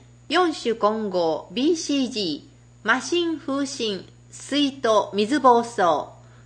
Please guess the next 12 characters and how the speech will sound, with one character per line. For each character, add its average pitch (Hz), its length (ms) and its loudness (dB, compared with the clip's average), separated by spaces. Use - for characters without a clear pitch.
日 254 120 0
本 330 300 4
脳 262 220 4
炎、 147 280 -2
二 330 140 2
種 - 200 -8
混 240 300 -2
合、 190 420 0
三 330 280 2
種 208 220 0
混 190 360 0
合、 147 380 -2